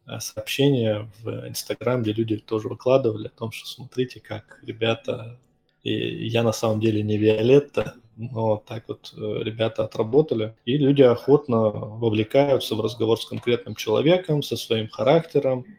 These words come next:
с методом повествования, чем с обезличенной компанией. И, кстати, мы после этого вообще в эту рассылку этого персонажа Максима, а у нас, ну, Максим персонаж, и Максим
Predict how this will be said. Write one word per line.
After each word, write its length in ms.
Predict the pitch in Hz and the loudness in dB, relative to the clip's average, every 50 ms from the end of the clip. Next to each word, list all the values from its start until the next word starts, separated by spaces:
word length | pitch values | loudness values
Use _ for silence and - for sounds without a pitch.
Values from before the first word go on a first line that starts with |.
| _ _ _ _ _ _ _ _ _ _ _ _ | _ _ _ _ _ _ _ _ _ _ _ _
с 160 | - - - | -14 -8 0
методом 460 | 123 127 147 147 147 127 120 120 113 110 | 4 4 4 4 4 4 4 2 2 2
повествования, 1160 | - 117 110 110 - - - - 113 110 110 113 113 110 107 104 101 104 107 107 101 101 - - | 0 -2 0 0 -4 -6 -2 0 0 2 4 2 2 2 0 -2 -6 -8 -10 -10 -12 -14 -16 -12
чем 340 | - - - 120 120 120 113 | -12 -8 -8 -6 -6 -6 -6
с 320 | - - - - - - | -6 -8 -8 -10 -8 -6
обезличенной 680 | 113 107 110 117 107 - 110 110 - - - 107 - 110 - | -6 -6 -4 -6 -6 -4 -4 -4 -4 -6 -6 -8 -12 -12 -12
компанией. 640 | - 113 117 - 127 131 139 143 135 120 117 117 110 - _ _ _ _ _ 139 | -14 -14 -6 -2 0 2 2 2 0 -2 -4 -8 -12 -16 _ _ _ _ _ 2
И, 320 | 139 151 151 151 147 135 127 | 4 6 6 6 6 4 2
кстати, 480 | - - - - 135 135 135 - - | 0 -6 0 2 2 2 2 2 -2
мы 200 | 117 113 117 127 | -2 0 -2 -4
после 360 | 127 - 117 - - - 127 139 | -4 -4 -6 -6 -2 2 2 2
этого 500 | 139 - 123 113 113 110 110 120 - - - _ - | 4 2 0 2 2 2 2 0 -2 -6 -16 _ -12
вообще 340 | 113 113 113 - - - 131 | -10 -10 -6 -4 0 2 2
в 80 | 107 | 2
эту 160 | 101 - - | 0 -2 -4
рассылку 680 | 107 - - - - 147 160 156 - - 113 107 110 113 - | -4 -4 -6 -2 0 0 0 0 0 -2 -2 -2 -2 -4 -6
этого 260 | 120 113 - 117 104 | -8 -6 -4 -4 -4
персонажа 680 | - - 110 - - - 113 113 117 120 117 110 113 | -4 -6 -8 -6 -4 -4 -2 0 0 0 0 0 -4
Максима, 600 | 107 107 - - - - 160 170 165 139 127 127 - _ _ _ - | -6 -6 -8 -10 0 2 2 2 4 2 0 -2 -8 _ _ _ -10
а 80 | 110 | -8
у 60 | 107 | -6
нас, 460 | 107 110 110 - - - - - - _ _ _ _ _ _ _ _ _ | -4 -4 -4 -4 -8 -10 -12 -16 -20 _ _ _ _ _ _ _ _ _
ну, 140 | 120 113 | -10 -10
Максим 380 | 107 104 110 - - - 131 120 | -8 -10 -10 -12 -6 -6 -6 -4
персонаж, 560 | - 120 - - 117 113 131 143 147 - - | -4 -4 -4 -4 -2 2 2 2 2 2 -4
и 40 | 107 | -6
Максим 480 | 107 107 - - - - 123 123 117 | -8 -8 -6 -6 -4 -2 -2 -2 -2